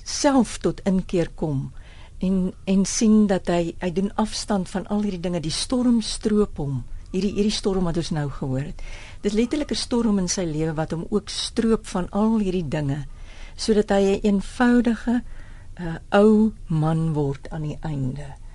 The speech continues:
Eh, gestroop van al hierdie dinge wat ook vir hom onaanvaarbaar vir ander gemaak het. Maar hy het dit nie geweet nie. Jy sien jouself mos nie. So is eintlik 'n spieelbeeld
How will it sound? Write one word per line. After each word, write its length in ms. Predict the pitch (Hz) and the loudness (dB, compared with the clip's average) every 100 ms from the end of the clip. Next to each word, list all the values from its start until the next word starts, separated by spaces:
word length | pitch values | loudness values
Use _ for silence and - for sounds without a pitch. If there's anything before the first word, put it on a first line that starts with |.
| - - - | -14 -14 -8
Eh, 120 | 175 175 | -6 -6
gestroop 480 | - - 247 254 | -6 2 6 6
van 180 | - 196 | 4 2
al 140 | 220 240 | 4 4
hierdie 260 | 190 190 | 4 0
dinge 280 | 165 170 170 | 0 0 0
wat 220 | 160 - - | 0 -4 0
ook 280 | 190 - - - | -2 -2 -12 -12
vir 240 | - - 170 | -6 -2 0
hom 500 | 139 156 196 156 135 - | 2 4 4 2 -2 0
onaanvaarbaar 920 | 202 - 175 - 170 165 - 151 143 | 0 2 -2 -2 -2 -2 -2 -4 -4
vir 180 | - - | -4 -2
ander 220 | 180 180 | 0 0
gemaak 440 | - 160 139 147 - | -2 -2 -4 -6 -10
het. 120 | - - - | -12 -14 0
Maar 120 | 233 | 4
hy 60 | 220 | 6
het 80 | 247 | 6
dit 140 | 254 | 4
nie 100 | 247 | 2
geweet 380 | - 196 220 240 | 4 4 4 4
nie. 100 | 196 | 4
Jy 100 | 190 | 6
sien 240 | - 294 | 6 6
jouself 500 | 262 233 262 240 226 | 8 6 6 4 4
mos 280 | 202 147 - | 0 -2 -2
nie. 180 | 139 - - - - - | -6 -6 -8 -10 -10 -4
So 120 | - | -4
is 80 | 240 | 0
eintlik 300 | 320 339 311 | 0 0 2
'n 40 | |
spieelbeeld 1000 | - - 285 294 277 170 165 151 135 - | 2 4 4 6 4 4 4 2 0 -8